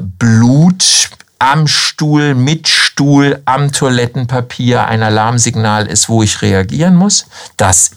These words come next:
ist auch so. Viele Menschen reden sich's dann noch ein bisschen schön und sagen, "Na ja, ich weiß ja, dass ich Hämorrhoiden habe, darum muss ich ja nirgendwo hingehen."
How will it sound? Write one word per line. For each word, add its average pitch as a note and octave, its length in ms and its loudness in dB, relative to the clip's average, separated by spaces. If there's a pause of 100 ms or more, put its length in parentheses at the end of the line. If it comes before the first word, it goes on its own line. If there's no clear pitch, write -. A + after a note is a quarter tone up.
ist - 400 0
auch D#3 240 -4
so. F3+ 320 -4 (580)
Viele C3+ 240 2
Menschen C3 380 2
reden B2+ 320 0
sich's - 320 0
dann B2+ 180 -2
noch B2+ 160 -2
ein A#2+ 100 0
bisschen A#2 280 0
schön E3 420 2
und C3 160 0
sagen, B2 300 0
"Na A2 80 2
ja, B2+ 420 0
ich - 160 -4
weiß A#2 220 -2
ja, C3 100 -2
dass A#2 160 0
ich - 80 -6
Hämorrhoiden B2 520 0
habe, C3 220 -2
darum G#2+ 280 0
muss G#2+ 180 2
ich - 100 -2
ja A2 120 0
nirgendwo G#2+ 340 2
hingehen." D#3+ 360 2